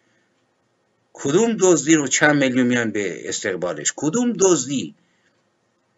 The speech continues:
اگر نفس برمی آورد که آقا ده نفر خودشون از این بالا بنزن پایین، همه میانداختن. خمینی خدایگان مردم بود،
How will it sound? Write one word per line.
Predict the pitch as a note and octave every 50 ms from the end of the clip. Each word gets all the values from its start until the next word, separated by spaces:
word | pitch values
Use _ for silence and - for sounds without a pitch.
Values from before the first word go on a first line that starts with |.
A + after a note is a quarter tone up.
| _ _ _ _ _ _ _ _ _ _ _ _ _ _ _ _ _ _ _ _ _ _ _ _ _ _ _ _ _ _ _ _ _ -
اگر | C3 D3 E3 G3 F#3 D#3
نفس | D#3 D3+ D#3 D#3+ - G3+ G#3+ F#3 - -
برمی | F3 E3+ D#3+ D#3 D#3
آورد | D3+ C#3+ C#3+ C#3 -
که | - C#3+
آقا | C#3+ C#3+ D3+ D3 C3+ G#2+ - - _ _ _ _ _ _ _ _ _ _ _ _ _ _ -
ده | D3+ E3 F3 D3
نفر | C#3+ D3 C#3 C#3+ C3+
خودشون | - - C#3 A#2+ - C3
از | C3 A#2+ A#2+ B2
این | A#2
بالا | A#2+ B2 B2 B2+
بنزن | B2 B2+ B2+ A#2 A#2+ A#2+ A2+
پایین، | A2+ A#2 A#2+ A#2+ A2
همه | A2 A#2 B2+ D3+ E3
میانداختن. | D#3 C#3 A#2+ A2+ G2+ G2 F2 - - - - - _ _ _ _ _ _ _ _ _ _ _ _ _ _ _ _ _ _ _
خمینی | - - C#3 D3 D3 E3 F#3 F#3+
خدایگان | - - - C#3 C#3 C#3 D3 C#3+ C#3 C3+ C3+ C3+ D3 E3 E3+ E3 D#3+
مردم | D3+ C#3+ C#3 C3 A#2+ B2 A#2+ A2 G2
بود، | F2 D#2+ D2 - -